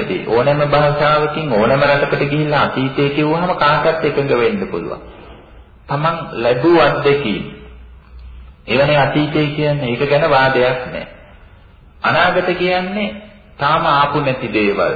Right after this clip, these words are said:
නාගත. තාම නොපැමිණි. එයි කියලා අපි හිතන් ඉන්නවා.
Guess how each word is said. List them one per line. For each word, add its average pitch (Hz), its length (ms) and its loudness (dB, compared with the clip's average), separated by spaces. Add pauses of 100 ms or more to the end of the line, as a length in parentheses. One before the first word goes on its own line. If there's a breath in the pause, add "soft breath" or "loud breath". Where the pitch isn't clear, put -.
(140)
නාගත. 123 640 0 (480)
තාම 139 320 0
නොපැමිණි. 131 680 2 (1400)
එයි 151 260 2
කියලා 175 340 4
අපි 185 180 2
හිතන් 185 400 2
ඉන්නවා. 104 380 -6